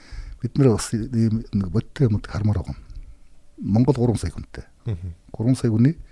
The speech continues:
хідэн хүүхдүү, хідэн тэтгэврийн насных нь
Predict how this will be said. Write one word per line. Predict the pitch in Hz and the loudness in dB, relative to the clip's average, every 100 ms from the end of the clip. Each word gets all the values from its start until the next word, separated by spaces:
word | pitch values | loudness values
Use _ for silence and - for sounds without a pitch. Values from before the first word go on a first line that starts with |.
| - - - - - _ - - - - | -20 -20 -20 -20 -20 _ -20 -20 -20 -20
хідэн | - - - 135 | -2 0 4 2
хүүхдүү, | - 95 - - 90 - - - _ | 2 -4 -8 -10 -10 -12 -20 -20 _
хідэн | - - 120 | -6 0 0
тэтгэврийн | - 110 107 | 0 0 0
насных | 92 - 85 - | -2 -4 -8 -10
нь | 67 | -14